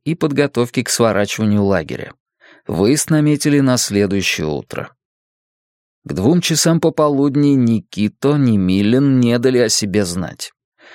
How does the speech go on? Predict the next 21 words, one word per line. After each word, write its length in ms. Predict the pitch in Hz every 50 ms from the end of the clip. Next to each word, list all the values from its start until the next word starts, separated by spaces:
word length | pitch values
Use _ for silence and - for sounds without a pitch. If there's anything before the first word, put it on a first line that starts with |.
| - - -
Ханна 380 | - - 120 131 139 139 139
звонила 420 | 127 123 139 135 131 135 135 135 131
на 120 | 131 131
смартфон 580 | - - 135 127 120 - - - 143 139 135 135
Миллена, 520 | 147 160 139 98 101 82 - - - - _ _ _ -
ветеринар 520 | 98 92 - 101 95 98 101 104 107 101
не 120 | 107 107 107
отвечал. 600 | 104 - 107 110 95 - - 135 131 101 - - _ _ _ _ _ _ _ _ _ -
Тревога 500 | - 196 202 95 98 104 131 139 139 156
девушки 460 | 143 127 127 123 127 123 - - 135
нарастала. 800 | 131 127 120 113 113 107 - - - - 90 78 - - - - _ _ _ _ _ _ _ _ _ -
Пейтон 380 | 95 104 113 117 - 120 120 113
и 80 | 110
Йонас 420 | 104 101 107 113 120 131 131 - -
тоже 300 | - 135 123 120 107 120
беспокоились, 800 | 110 117 - - - 110 104 - 110 113 110 107 110 101 - -
но 260 | 110 113 117 123 131
не 140 | 143 147 151
давали 400 | 143 151 151 127 113 107 104 104
воли 300 | 95 92 101 107 110 107
страхам. 600 | - - - - 85 69 - - - 60 -